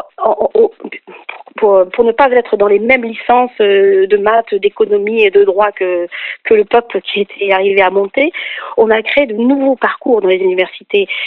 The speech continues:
Et ça, c'est très intéressant, c'est que maintenant, euh, les, les, les, les,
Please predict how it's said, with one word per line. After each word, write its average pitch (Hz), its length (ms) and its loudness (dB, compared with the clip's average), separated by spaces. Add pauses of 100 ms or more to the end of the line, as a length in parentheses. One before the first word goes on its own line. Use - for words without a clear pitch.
Et 202 80 0
ça, 247 160 -2
c'est - 80 -8
très 208 240 -2
intéressant, 208 540 -2
c'est 220 60 2
que 214 120 -2
maintenant, 220 500 0
euh, 214 60 0 (380)
les, 208 180 4
les, 196 180 2
les, 180 600 -4 (240)
les, - 480 -4